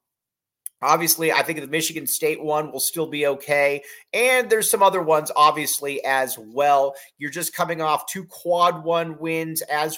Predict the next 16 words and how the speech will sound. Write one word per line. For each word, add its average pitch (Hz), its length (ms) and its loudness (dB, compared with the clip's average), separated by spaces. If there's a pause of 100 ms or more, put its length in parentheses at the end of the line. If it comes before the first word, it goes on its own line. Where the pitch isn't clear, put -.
well 147 380 0
on 156 300 -2
the 160 60 -6
road 151 340 -2
against 139 320 -4
the 135 80 -14
Mountain 135 320 -2
Schools. 156 480 -8 (260)
Neither 156 340 0
one 143 240 -2
of 139 120 -6
those 139 220 -2
games 135 380 -6
are 120 320 0
ever 123 340 -4 (120)
easy. 123 600 -12